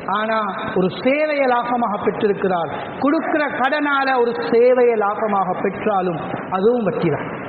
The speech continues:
கடன் கொடுக்கிற நேரம் எந்த நிபந்தனையும் இல்லாமல் கொடுக்கப்பட வேண்டும். அல்லாஹ்வின் நல்லடியார்களே, சஹாபாக்கள் எந்த அளவுக்கு பேணுதலாக நடந்தாங்கண்டா, ஒரு மனிதனுக்கு கடன் கொடுத்தா அந்த மனிதன் கடனை திருப்பி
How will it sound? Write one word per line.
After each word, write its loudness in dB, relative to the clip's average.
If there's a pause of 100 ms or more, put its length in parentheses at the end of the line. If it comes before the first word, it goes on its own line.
(680)
கடன் 0
கொடுக்கிற 0
நேரம் 0
எந்த 0
நிபந்தனையும் 0
இல்லாமல் 0
கொடுக்கப்பட 0
வேண்டும். 0 (1800)
அல்லாஹ்வின் 0
நல்லடியார்களே, 0
சஹாபாக்கள் -2
எந்த 0
அளவுக்கு 0
பேணுதலாக 0
நடந்தாங்கண்டா, -2 (440)
ஒரு 2
மனிதனுக்கு -2
கடன் -2
கொடுத்தா -2 (340)
அந்த 0
மனிதன் 0
கடனை -2
திருப்பி 0